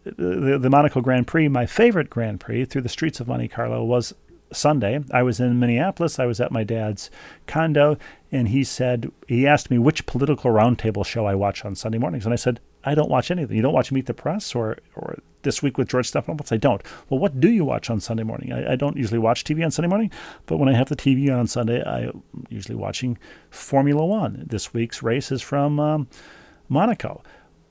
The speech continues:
He said, "Oh, on E S P N." "Oh, well," he said, "I think that's channel eight oh three." So he punched in the eight and the O, but then it expired before it got to the three. So now we're watching channel eighty, the, like, uh, detective show.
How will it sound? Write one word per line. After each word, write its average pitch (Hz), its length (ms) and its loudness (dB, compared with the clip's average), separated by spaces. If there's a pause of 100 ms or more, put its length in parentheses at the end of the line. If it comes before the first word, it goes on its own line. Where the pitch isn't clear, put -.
(120)
He 131 60 -4
said, - 160 -6
"Oh, 101 260 -2
on 120 160 0
E 156 120 2
S 147 120 -2
P - 160 -4
N." 175 160 -2
"Oh, 196 140 0
well," 131 320 -2
he 131 140 -4
said, 123 160 -4
"I 143 80 -2
think 156 180 -6
that's 160 180 -4
channel 160 360 -2
eight 165 100 2
oh 170 80 4
three." 190 260 -2
So - 140 -4
he 107 60 -2
punched - 320 -2
in 147 100 0
the 131 140 0
eight 131 180 2
and 156 100 -4
the 123 120 4
O, 175 260 2
but 117 160 -2
then 127 220 4
it 120 80 4
expired 131 480 4
before 123 340 2
it 127 160 -4
got 131 160 2
to - 80 -16
the 120 80 0
three. 190 320 -2
So - 140 0
now 139 140 2
we're 131 100 2
watching 123 280 0
channel 127 360 0
eighty, 127 340 -2
the, 110 220 -6
like, 107 360 -8
uh, - 120 -8
detective 117 500 -2
show. - 300 -8